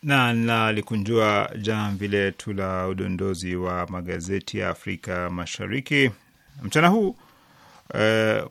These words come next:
kwa kuyaangazia magazeti ya nchini Uganda, na nitaliangazia gazeti la Daily Monitor ambalo lina habari semayo kuwa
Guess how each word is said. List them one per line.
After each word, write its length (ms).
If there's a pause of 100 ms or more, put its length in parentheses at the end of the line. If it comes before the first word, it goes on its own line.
kwa 500
kuyaangazia 1300
magazeti 500
ya 60
nchini 220
Uganda, 340
na 220
nitaliangazia 640
gazeti 540
la 220
Daily 340
Monitor 480
ambalo 560
lina 200
habari 400
semayo 300
kuwa 380